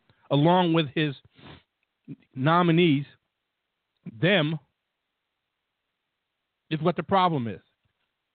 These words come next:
It's a bait and switch, people. You can't see that? It's a bait and switch. Have the masses going at each other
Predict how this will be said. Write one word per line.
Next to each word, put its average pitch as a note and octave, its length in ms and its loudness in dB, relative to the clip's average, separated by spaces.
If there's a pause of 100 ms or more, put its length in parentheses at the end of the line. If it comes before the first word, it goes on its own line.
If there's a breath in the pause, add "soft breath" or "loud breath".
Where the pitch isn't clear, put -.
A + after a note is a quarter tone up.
(100)
It's G#3 160 -4
a A#3 80 0
bait A#3 340 -2
and A3+ 100 -12 (100)
switch, B3 280 -6
people. D3 380 -8 (760)
You F3 120 -8
can't A#3+ 380 -4
see A#3 160 -10
that? A#3+ 260 -10 (120)
It's A#3 180 -12
a C4 80 0 (120)
bait B3 280 -2 (120)
and A#3 160 -8 (140)
switch. A#3+ 260 -8 (2250)
Have G#3 300 -4 (220)
the F#3+ 80 0
masses A3 580 -2 (460)
going G3+ 300 -2
at A3 220 -2
each G#3 260 -6
other C3 300 -8